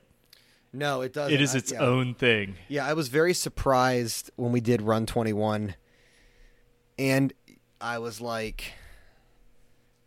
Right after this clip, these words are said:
Speaker 1: "Oh my gosh, have I ever even worked out before?" <laughs> Like,
Speaker 2: <laughs>
Speaker 1: crushing, you know, top,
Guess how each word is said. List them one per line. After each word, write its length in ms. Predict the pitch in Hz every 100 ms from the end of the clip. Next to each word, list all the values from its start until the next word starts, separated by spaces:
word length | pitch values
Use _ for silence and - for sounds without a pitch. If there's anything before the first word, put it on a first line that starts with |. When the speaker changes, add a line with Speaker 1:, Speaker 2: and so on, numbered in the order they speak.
| _
Speaker 1:
"Oh 60 | 98
my 140 | 98
gosh, 420 | 101 123 90 -
have 140 | - 101
I 160 | 110 -
ever 300 | 101 107 110
even 300 | 107 104 107
worked 240 | 98 -
out 200 | 98 110
before?" 400 | - - 85 78 -
<laughs> 40 |
Like, 340 | 113 127 - - _ _
Speaker 2:
<laughs> 260 | _ 196 -
Speaker 1:
crushing, 760 | - - 147 143 156 147 143 - - _
you 80 | 127
know, 40 |
top, 360 | - 147 147